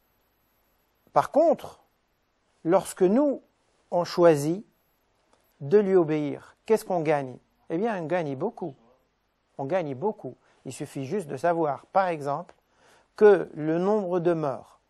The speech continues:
qui disparaissent chaque année, rien qu'en France, je dis bien chaque année,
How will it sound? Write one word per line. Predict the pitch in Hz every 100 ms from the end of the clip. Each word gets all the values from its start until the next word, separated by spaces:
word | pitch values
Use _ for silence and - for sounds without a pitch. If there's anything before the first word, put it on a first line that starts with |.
| _ _ _ -
qui | 147
disparaissent | 170 165 165 143 160 -
chaque | - 202 190
année, | 147 143 180 - _ _ _ _ _ _ _
rien | 135 160 196 220 247
qu'en | - 180
France, | - 147 135 - _ _ _ _
je | 131
dis | 135 139
bien | 156 214 226 _ _ _
chaque | - - 214 214
année, | 202 185 143